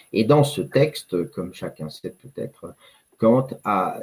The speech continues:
essayé de démontrer que le beau naturel était en quelque sorte plus pur en termes d'esthétique que le beau artistique, parce qu'il était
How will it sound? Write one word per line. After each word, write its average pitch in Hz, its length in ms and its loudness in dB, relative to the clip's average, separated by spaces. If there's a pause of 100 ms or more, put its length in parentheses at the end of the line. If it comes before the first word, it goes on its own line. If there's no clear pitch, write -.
essayé 123 380 0
de 107 100 -4
démontrer 123 760 0
que - 100 -10
le 92 120 -4
beau 123 260 2
naturel 110 520 0
était 98 300 -4
en 113 60 0
quelque 113 280 -4
sorte - 360 -6
plus 110 200 -6 (120)
pur 190 380 0
en 95 100 -4
termes 190 320 -4
d'esthétique - 680 -12
que 113 80 -6
le 95 160 -2
beau 85 340 -8
artistique, - 680 -6 (920)
parce - 400 -4
qu'il 147 720 0
était 147 520 0